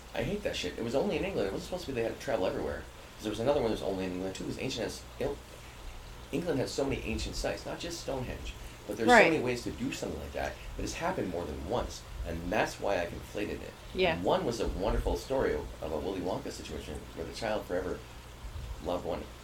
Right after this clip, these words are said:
Speaker 1: but this other one's some cynical bastard, and they
Speaker 2: Yeah, who
Speaker 1: got
Speaker 2: just,
Speaker 1: the other
Speaker 2: he just,
Speaker 1: thing.
Speaker 2: I mean, the,
Speaker 1: So there
Speaker 2: the,
Speaker 1: is a
Speaker 2: the hair,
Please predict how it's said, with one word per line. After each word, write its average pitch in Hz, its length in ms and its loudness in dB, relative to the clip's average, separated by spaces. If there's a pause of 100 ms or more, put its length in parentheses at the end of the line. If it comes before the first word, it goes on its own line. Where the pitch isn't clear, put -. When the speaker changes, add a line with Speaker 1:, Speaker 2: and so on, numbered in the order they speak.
(640)
Speaker 1:
but - 200 2
this 104 160 -2
other 120 160 6
one's 90 160 2
some 107 160 -2
cynical 90 440 -4
bastard, 101 460 -2 (480)
and 143 120 0
they 240 60 12
Speaker 2:
Yeah, 214 200 12
who 247 140 8
Speaker 1:
got 196 100 8
Speaker 2:
just, 240 140 8
Speaker 1:
the 165 100 2
other 247 80 10
Speaker 2:
he 262 80 10
just, - 200 6
Speaker 1:
thing. 202 100 6
Speaker 2:
I 220 140 12
mean, 220 200 10
the, 214 60 12
Speaker 1:
So 214 140 12
there 214 100 4
Speaker 2:
the, 214 160 12
Speaker 1:
is 170 80 2
a 220 40 10
Speaker 2:
the 226 60 12
hair, 254 220 10